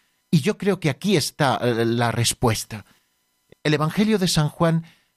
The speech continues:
nos ofrece en muchas ocasiones signos, casi casi fotografías, diapositivas, que en ese signo concreto se encierra todo un misterio. Y nuevamente vuelve a hacerlo San Juan.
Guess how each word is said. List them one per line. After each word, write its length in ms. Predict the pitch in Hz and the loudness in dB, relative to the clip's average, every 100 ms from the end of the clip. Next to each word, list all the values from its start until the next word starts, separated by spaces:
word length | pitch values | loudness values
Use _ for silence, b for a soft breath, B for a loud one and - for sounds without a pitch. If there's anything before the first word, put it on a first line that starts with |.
| _ | _
nos 240 | 170 165 - | 0 2 2
ofrece 560 | 147 - 208 - 196 - | 0 2 0 0 -2 0
en 160 | 147 | 2
muchas 460 | 151 208 - 170 - | 4 2 0 -4 -2
ocasiones 760 | 143 135 - 156 147 151 - b b b | -2 -2 0 0 2 2 -2 b b b
signos, 560 | b - 160 131 131 127 | b 0 0 -2 -4 -4
casi 300 | - 147 170 | -4 -2 -2
casi 280 | 170 165 170 | 0 0 2
fotografías, 840 | - 143 123 123 - 151 135 - | 0 0 0 0 2 2 2 -2
diapositivas, 1000 | 123 131 - 120 127 - 190 143 110 - b b b _ | 0 0 0 -2 0 0 0 0 -2 -4 b b b _
que 300 | 131 127 - | 0 0 0
en 180 | 135 131 | 0 2
ese 300 | 170 - 175 | 2 2 0
signo 500 | - 175 165 165 156 | 2 0 2 2 2
concreto 540 | 151 135 135 156 156 | 0 -2 0 -2 0
se 140 | - 151 | 0 0
encierra 520 | 135 - 160 160 139 | -2 -2 -2 0 -4
todo 340 | - 165 143 | -2 -2 0
un 140 | 131 123 | 0 0
misterio. 640 | 117 - - 101 104 95 - _ _ _ _ _ _ - | 0 -2 -4 -4 -4 -6 -8 _ _ _ _ _ _ -4
Y 100 | 147 | 0
nuevamente 560 | 151 180 180 175 180 165 | 2 2 2 2 2 2
vuelve 320 | 143 151 143 | 2 2 2
a 40 | |
hacerlo 360 | - 147 135 147 | 2 0 0 -2
San 220 | - 110 | 0 -2
Juan. 340 | - 127 110 | 0 0 0